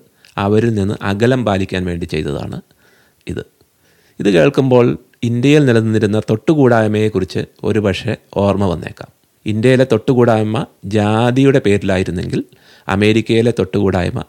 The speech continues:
റേസിൻ്റെ പേരിലായിരുന്നു. ആ സ്കൂളിലെ പല ടീച്ചേഴ്സും വളരെ ഡിസ്ക്രിമിനേറ്ററി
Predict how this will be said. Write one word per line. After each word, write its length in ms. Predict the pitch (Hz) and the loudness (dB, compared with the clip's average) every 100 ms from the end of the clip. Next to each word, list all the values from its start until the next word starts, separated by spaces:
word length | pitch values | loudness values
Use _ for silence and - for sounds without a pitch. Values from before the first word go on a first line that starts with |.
| _ - | _ -2
റേസിൻ്റെ 500 | 95 98 - 98 90 | 0 0 -2 -4 -4
പേരിലായിരുന്നു. 560 | 76 - - - - - - | -6 -6 -12 -12 -16 -10 -2
ആ 100 | 175 | -2
സ്കൂളിലെ 420 | - 143 131 127 131 - | 0 2 4 2 -2 -2
പല 320 | 113 131 160 | 2 2 0
ടീച്ചേഴ്സും 600 | - 107 107 107 104 - - - 107 | -2 -2 0 0 0 -2 -8 -6 -2
വളരെ 260 | 107 113 | 2 2
ഡിസ്ക്രിമിനേറ്ററി 840 | 98 101 - 120 120 123 123 - | 0 -4 -2 0 2 0 0 -2